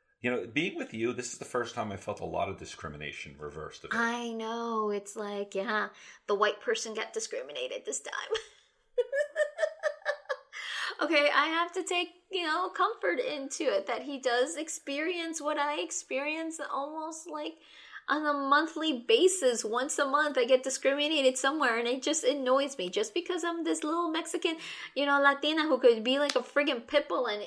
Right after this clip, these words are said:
Speaker 2: you know, rip your head apart doesn't mean that you have to treat me any worse than normal people, I guess. I don't know. Sorry.
Speaker 1: Well, it's interesting, and I would ask our listeners if they've had experience, experiences like this of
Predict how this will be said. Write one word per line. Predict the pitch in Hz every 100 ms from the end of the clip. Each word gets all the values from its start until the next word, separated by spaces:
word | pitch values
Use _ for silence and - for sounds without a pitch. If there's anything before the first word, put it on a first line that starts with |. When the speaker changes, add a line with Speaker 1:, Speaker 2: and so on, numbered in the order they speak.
| -
Speaker 2:
you | - - 240
know, | 214 196
rip | 180 269 -
your | 214
head | 220 403
apart | 440 247 247
doesn't | 247 311 392 330
mean | 330 339
that | 330 247
you | 285
have | -
to | 262
treat | - 359 -
me | 269 233
any | 254 285
worse | 269 302 247 370 -
than | 262 240 233 220
normal | 214 240 403 269
people, | 262 240 262 403 -
I | 190
guess. | 185 185 -
I | 175
don't | 175
know. | 165 170 - _
Sorry. | - 139 160 160 - _ -
Speaker 1:
Well, | 185 180
it's | 170
interesting, | 160 131 - - 80
and | 85
I |
would | 101
ask | 123 -
our | 101
listeners | 92 113 - 82 78
if | 82
they've | 90 87
had | 92 110
experience, | - - 80 80 78 73 - - _ _ _ _ _
experiences | - 110 101 90 95 82
like | 80 92 -
this | 80 -
of | - 80 78 76